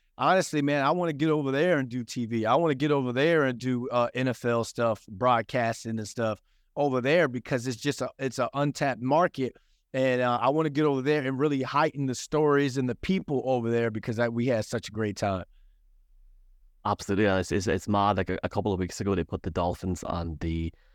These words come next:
Speaker 2: Chiefs on sale for Frankfurt, and they got w-, over one point six million people even trying to buy
Speaker 1: Yeah.
Speaker 2: tickets. But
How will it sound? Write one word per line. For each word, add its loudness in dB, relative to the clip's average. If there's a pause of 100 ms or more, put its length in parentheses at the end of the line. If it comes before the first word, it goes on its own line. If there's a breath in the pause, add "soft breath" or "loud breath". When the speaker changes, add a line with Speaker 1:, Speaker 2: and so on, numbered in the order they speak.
(140)
Speaker 2:
Chiefs -2
on 2
sale 2
for -2
Frankfurt, -2
and -2
they 0
got -4
w-, -4
over 0
one -4
point -4
six -8
million -2
people -2
even -2
trying -4
to -2
buy -4
Speaker 1:
Yeah. -4
Speaker 2:
tickets. -6
But -6